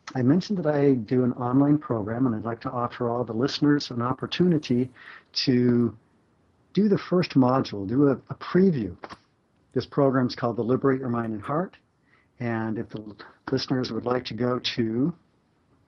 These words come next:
clifford edwards dot com slash radio offer,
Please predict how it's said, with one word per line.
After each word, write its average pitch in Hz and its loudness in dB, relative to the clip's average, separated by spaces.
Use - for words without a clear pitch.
clifford 147 2
edwards 131 2
dot 131 0
com 139 -2
slash 127 -4
radio 131 2
offer, 143 -2